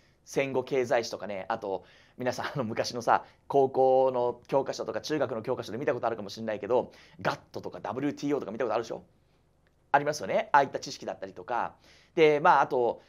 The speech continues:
えー、社会とかだと環境問題とかね。で、あと、時事問題とか、最近、最近起こったことの時事問題とかっていうのも出てきたりするんですね。だからもちろんある程度山を張れる部分もあるんだけど、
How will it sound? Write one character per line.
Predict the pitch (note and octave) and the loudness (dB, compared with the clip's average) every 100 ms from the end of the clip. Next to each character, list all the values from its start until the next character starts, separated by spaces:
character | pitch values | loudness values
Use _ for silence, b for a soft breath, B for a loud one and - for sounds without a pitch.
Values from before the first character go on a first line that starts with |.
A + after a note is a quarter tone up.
| B B | B B
え | B2+ B2 | 2 2
ー、 | |
社 | D3 G3 | 2 4
会 | E3 A#2+ | 4 4
と | A2+ | 0
か | G#2 | -6
だ | |
と | F#2+ | -8
環 | - D#3+ F3 | -4 -4 2
境 | F3+ | 2
問 | E3+ D#3+ | 2 -2
題 | F2 | -6
と | - | -10
か | F2+ | -16
ね。 | - _ _ _ _ _ _ _ - | -18 _ _ _ _ _ _ _ -2
で、 | C3+ | 0
あ | |
と、 | C#3 A#2+ A2+ - - | 0 -4 -6 -10 -12
時 | A2 D3 | -6 -2
事 | G3+ | -2
問 | A3+ G3+ | 0 -2
題 | F2+ F2+ | -4 -6
と | |
か、 | - - _ | -14 -18 _
最 | - D#3+ E3 | 0 0 2
近、 | F#3 F3+ | -4 0
最 | F3 F#3+ | 2 2
近 | F#3+ G3+ | 0 -4
起 | - F#3+ | -2 0
こ | G3+ | -2
っ | |
た | E3 | -4
こ | C#3+ | -4
と | - | -6
の | F#3 | -6
時 | A2+ B2+ | -8 -8
事 | |
問 | B2+ A#2+ | -8 -8
題 | - - b b b | -10 -14 b b b
と | - | -2
か | E3+ | 0
っ | D#3 | 0
て | B3+ | 0
い | |
う | |
の | G3 | -2
も | |
出 | A#2 | -2
て | B2 | -4
き | - | -4
た | |
り | F#2 | -10
す | - | -8
る | G#2 | -12
ん | |
で | - | -14
す | F#2 | -18
ね。 | E2 b b b b b | -20 b b b b b
だ | A#3+ | 4
か | |
ら | G3+ | 6
も | A3+ | 4
ち | A#3+ | 4
ろ | D4+ | 4
ん | |
あ | A3+ | 4
る | |
程 | C#4+ F#3 | 4 2
度 | |
山 | D3 E3+ C4+ | 4 4 4
を | E4+ | 2
張 | F3+ | 0
れ | F#3+ | 0
る | F#3+ | 0
部 | G#3 | 0
分 | D3+ | 0
も | A#2 | 0
あ | |
る | E3 | 0
ん | B2 | -2
だ | F#2+ | -2
け | |
ど、 | A#2 A#2+ | 2 2